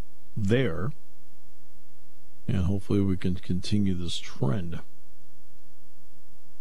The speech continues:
which is happening. Uh, obviously, we did open the show, um, talking about the situation across the country. We'll see how it plays out tonight. Uh, more and more cur-, curfews across the country.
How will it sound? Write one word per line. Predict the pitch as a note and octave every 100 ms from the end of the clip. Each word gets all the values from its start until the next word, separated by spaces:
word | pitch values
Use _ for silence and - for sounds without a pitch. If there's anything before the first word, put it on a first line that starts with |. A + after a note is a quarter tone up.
| -
which | A#2 G2+ -
is | E2+
happening. | G#2 F2+ - D#2+ D#2+ - - - - - - - - - - -
Uh, | A2 A2+ A2+
obviously, | - C3+ C3 B2 -
we | A2 A2+
did | G#2+ B2+
open | A#2+ A#2 A2+
the |
show, | A2 - A#2+ A#2 A#2 A#2+ B2
um, | A2+ G#2+ A2 A2 G#2 - - - - - - -
talking | - B2 C#3
about | B2 A2+ A2
the |
situation | G#2+ C3 G#2+ A#2 A#2 G2+ G#2+
across | G2+ A2 A2 G#2
the | G2
country. | - B2 B2+ C3
We'll | A#2+ G#2
see | - A#2
how | A2+ G#2+
it | G2+
plays | - A2+ A#2 G#2+
out | A#2+ A#2+
tonight. | - A2 A#2 C#3+ G2 - - - - - - - - - - - - -
Uh, | G2+
more | F#2+ G#2 A2
and |
more | A2 A2
cur-, | - B2
curfews | - - A#2+ G2+ G#2 G#2
across | F#2+ - G2 F#2+ -
the | F#2
country. | G#2 G2 -